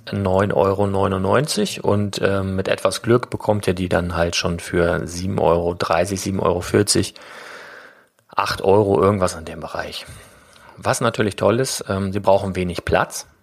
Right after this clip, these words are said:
Also die sind wirklich, das sind, kommen so in ganz kleinen Kartons. Das heißt, die könnt ihr dann in einen größeren Karton packen und rein, rein, rein. Also da ist wirklich wenig Platzbedarf, was für uns toll ist, zum Verschicken auch toll ist, wenn wir sie später verkaufen.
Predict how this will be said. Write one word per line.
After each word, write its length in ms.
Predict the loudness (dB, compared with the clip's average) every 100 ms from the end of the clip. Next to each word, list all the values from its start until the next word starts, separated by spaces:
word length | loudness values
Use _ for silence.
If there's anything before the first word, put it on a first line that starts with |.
| _ -16 -4
Also 480 | 0 2 2 0 -8 -20 -20 -20 _ -18
die 520 | -14 -12 -12 -10 -8
sind 140 | -2
wirklich, 220 | 0 0
das 160 | 0 -2
sind, 240 | -2 -6 -8 -12 -4
kommen 280 | 0 2
so 80 | 2
in 240 | 0 0 0
ganz 240 | -2 0
kleinen 320 | 0 2 2
Kartons. 480 | 2 2 2 2 2
Das 180 | 0 2
heißt, 220 | 2 2
die 60 | -2
könnt 240 | 0 2
ihr 80 | 2
dann 140 | 2
in 140 | 2 2
einen 140 | 0
größeren 380 | 2 0 0 -2
Karton 360 | -2 0 -2 0
packen 300 | -2 -2 -2
und 240 | -2 -4
rein, 600 | -10 -4 -2 0 0 -2
rein, 380 | -2 -2 -2 -4
rein. 420 | -4 -2 0 0
Also 300 | 0 2 2
da 260 | 4 4 2 -6 -16 -16 -16 -18 -20 _
ist 340 | -2 0 0 0
wirklich 340 | 2 0 2
wenig 300 | 2 2 2
Platzbedarf, 540 | 0 0 0 0 2
was 100 | 0
für 140 | -2 -2
uns 180 | -2 0
toll 220 | 2 2
ist, 180 | 0 -4 -6
zum 160 | -8
Verschicken 420 | -4 0 0 2 0
auch 160 | 0
toll 240 | 2 2 2
ist, 160 | 0
wenn 140 | 0 0
wir 80 |
sie 80 | -4
später 300 | -2 0 2
verkaufen. 580 | 0 2 4 4 2 -6